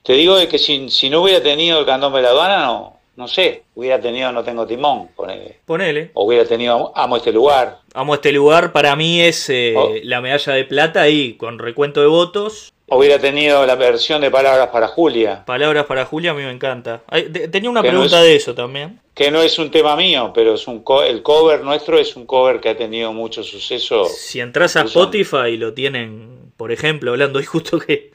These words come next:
Speaker 2: hablamos de Spotify, lo tenés quinto, Palabras, la versión suya de Palabras para Julia. O sea, evidentemente está bien, este,
Speaker 1: Sí, sí.
Speaker 2: dentro de ustedes está.
Speaker 1: Claro, no, no, lo que pasa es que nosotros, por ejemplo, bueno, ahí va, ahí tenés una plataforma como Spotify.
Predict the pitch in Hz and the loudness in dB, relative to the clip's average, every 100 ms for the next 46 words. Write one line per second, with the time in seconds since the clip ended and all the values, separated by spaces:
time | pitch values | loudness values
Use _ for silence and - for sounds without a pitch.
0 | _ - - 131 131 120 160 165 190 180 | _ -18 -10 -8 -6 -6 -6 -6 -6 -6
1 | 170 139 127 143 202 220 - _ _ _ | -4 -4 -4 -6 -6 -8 -16 _ _ _
2 | _ _ _ _ - - 180 135 104 - | _ _ _ _ -6 -4 -4 -6 -8 -12
3 | _ - 113 120 117 - 123 123 123 - | _ -12 -6 -4 -4 -6 -4 -2 -2 -4
4 | 165 156 151 131 120 120 113 110 113 110 | -6 -6 -2 -2 -2 -4 -6 -8 -10 -8
5 | 123 113 107 110 117 143 139 151 170 180 | -8 -8 -10 -8 -6 -6 -6 -8 -6 -2
6 | 127 113 _ _ - 117 - 143 151 143 | -4 -4 _ _ -14 -12 -6 0 2 2
7 | 147 151 131 - 113 165 180 170 123 95 | 0 -4 -8 -8 0 2 4 4 2 -2
8 | - - _ _ _ - 131 123 127 127 | -12 -20 _ _ _ -12 -10 -4 -4 -2
9 | 151 180 202 - 131 117 117 _ _ 226 | 0 0 -2 -8 -8 -10 -12 _ _ 2
10 | 247 226 240 247 208 214 226 208 202 208 | 4 4 4 4 2 -4 -4 -2 -2 -2
11 | 254 269 220 185 160 214 226 - 139 180 | 0 0 -2 -2 0 2 2 2 0 0
12 | 156 143 143 139 131 143 113 107 139 139 | 2 4 4 2 0 2 2 0 -4 -2
13 | 151 165 170 127 127 123 156 147 127 113 | -2 -4 -4 -2 0 0 -2 -2 -2 -4
14 | 107 113 104 98 101 107 | -6 -6 -6 -6 -6 -6